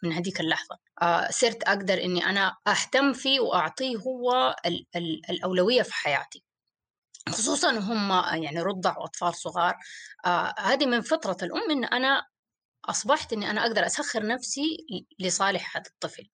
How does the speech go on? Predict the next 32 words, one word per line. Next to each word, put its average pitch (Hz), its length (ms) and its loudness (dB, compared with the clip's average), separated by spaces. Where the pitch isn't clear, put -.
في - 100 -4
البداية. 170 500 0
فيعني 180 800 4
من 170 160 2
هذه 185 160 -2
الناحية 180 340 0
إنه 170 100 -4
اهتمام 185 360 -4
فيهم 180 380 -2
وهم 170 300 -4
جدا 185 260 -2
صغار، 175 680 0
آه، 170 40 2
احتياجاتهم 180 1300 0
يعني، 156 520 -4
آه، 160 140 -6
ملحة، 185 400 0
خلينا 160 380 -4
نقول 156 300 -6
إنه 175 160 -18
يحتاج 160 300 -6
يرضع، 190 260 -2
يحتاج 156 360 -10
يغير، 165 460 0
يحتاج 156 480 0
إنه 165 200 0
يعني 165 160 -2
أحد 160 260 -2
إنه 160 200 0
يحتويه 185 500 2
ويحمله 160 500 0
وي-، 165 260 -8